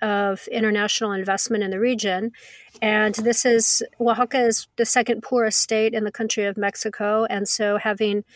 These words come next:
having investment in economic development is a high priority for government authorities.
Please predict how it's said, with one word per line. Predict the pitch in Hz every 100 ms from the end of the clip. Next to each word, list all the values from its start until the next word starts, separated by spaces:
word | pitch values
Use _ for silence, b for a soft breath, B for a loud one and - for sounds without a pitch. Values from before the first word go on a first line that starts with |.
| b b b b
having | 240 233 226
investment | 214 214 - 226 220
in | 202
economic | 202 208 196 202
development | 214 202 202 214 226 233
is | 202
a | 196
high | 202 208
priority | 214 196 196 202 214
for | -
government | 190 185 208 214
authorities. | 214 - 202 190 190 190 226 -